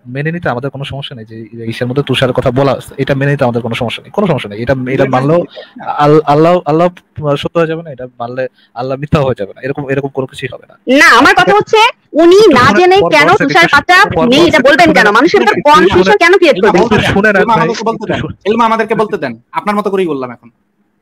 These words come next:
Speaker 1: একটু শুনে নেন। আপু, আপা, এটা first of all, আমি আবার বলি,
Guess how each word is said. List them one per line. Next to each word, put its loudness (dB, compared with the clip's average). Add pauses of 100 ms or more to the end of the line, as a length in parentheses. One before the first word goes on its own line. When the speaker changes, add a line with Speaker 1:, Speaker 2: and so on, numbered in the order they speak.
(360)
Speaker 1:
একটু -16
শুনে -8
নেন। -20 (500)
আপু, -4
আপা, -4 (220)
এটা -2
first -6
of -10
all, -6
আমি -4
আবার 0
বলি, -10